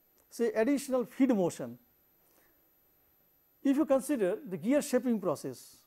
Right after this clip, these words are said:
cutting the gear teeth in gear shaping machine, this is the gear blank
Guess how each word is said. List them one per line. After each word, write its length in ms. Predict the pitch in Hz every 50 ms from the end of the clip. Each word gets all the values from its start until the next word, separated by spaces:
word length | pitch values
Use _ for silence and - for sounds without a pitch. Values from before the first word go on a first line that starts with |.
| _ _ _ _ _ _ _ _ _
cutting 280 | - 226 233 - 285 285
the 80 | 262
gear 240 | 214 151 180 240 262
teeth 240 | 254 254 269 277 247
in 240 | 254 254 233 180 143
gear 180 | 180 233 247
shaping 400 | 233 - - 233 226 233 247 226
machine, 380 | 185 151 - - 151 135 123 - _ _ _ _ _ _ _ _ _ _ _ _ _ -
this 300 | - 143 147 220 202 -
is 180 | 285 269 254 214
the 260 | 175 202 208 233 214 170 151
gear 180 | 165 190 185 175
blank 400 | 143 139 156 143 139 175 226